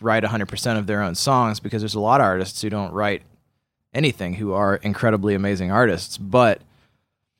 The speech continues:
the first thing I keep in my mind is that it's a service industry. If I say something that I think is amazing and the artist is like,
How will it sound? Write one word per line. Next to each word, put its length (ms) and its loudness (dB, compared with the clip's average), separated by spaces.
the 80 -2
first 320 6
thing 100 6
I 120 4
keep 200 2
in 80 2
my 140 4
mind 380 4
is 100 2
that 120 2
it's 140 0
a 60 0
service 560 4
industry. 640 2
If 160 -2
I 220 6
say 240 6
something 380 2
that 140 2
I 160 2
think 300 0
is 140 2
amazing 680 2
and 100 0
the 100 0
artist 340 2
is 160 -4
like, 180 0